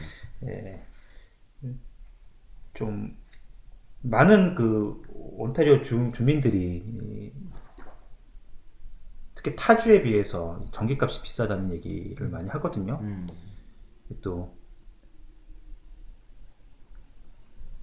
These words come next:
Speaker 1: 이게 그 뭐 미국하고 또 어떻게 또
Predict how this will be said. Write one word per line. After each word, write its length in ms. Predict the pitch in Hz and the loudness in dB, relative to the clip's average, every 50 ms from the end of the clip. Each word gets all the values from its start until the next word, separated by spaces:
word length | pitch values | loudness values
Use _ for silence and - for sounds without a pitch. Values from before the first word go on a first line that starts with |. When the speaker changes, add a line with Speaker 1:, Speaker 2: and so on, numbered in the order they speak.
| - | -8
Speaker 1:
이게 680 | - 110 - 131 123 117 117 117 113 113 110 110 110 107 - | -8 -2 2 2 4 4 4 6 6 6 6 4 2 0 -2
그 80 | - 98 95 98 98 95 95 - 90 | -6 -6 -6 -6 -6 -6 -8 -8 -8
뭐 220 | 90 87 85 92 | -8 -8 -6 -2
미국하고 1400 | 101 120 127 - 127 - - - - - - - - - - - - - - - - - - - - - 135 131 | 0 0 2 4 2 2 0 -2 -10 -14 -14 -14 -16 -16 -12 -12 -12 -12 -12 -14 -16 -10 -8 -8 -6 -4 -4 -2
또 140 | - 117 98 | 2 2 0
어떻게 320 | 98 - - - 104 - - | 0 0 -4 -4 -6 -4 -2
또 400 | 107 101 95 98 - - - | -2 -2 -2 -2 -6 -8 -12